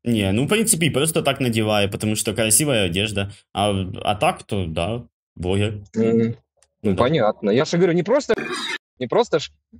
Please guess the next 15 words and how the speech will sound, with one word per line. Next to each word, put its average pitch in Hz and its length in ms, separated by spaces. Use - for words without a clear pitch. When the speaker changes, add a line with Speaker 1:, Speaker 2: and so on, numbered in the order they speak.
Speaker 1:
Видишь, 147 480
как, 120 220
э, 107 520
хорошая 180 420
реакция 180 420
у 139 60
тебя 127 260
на 127 120
вышиванку, 127 640
на 117 160
карту. 139 560
Это, 190 540
э, 160 240
глаза... 190 720
э, 98 680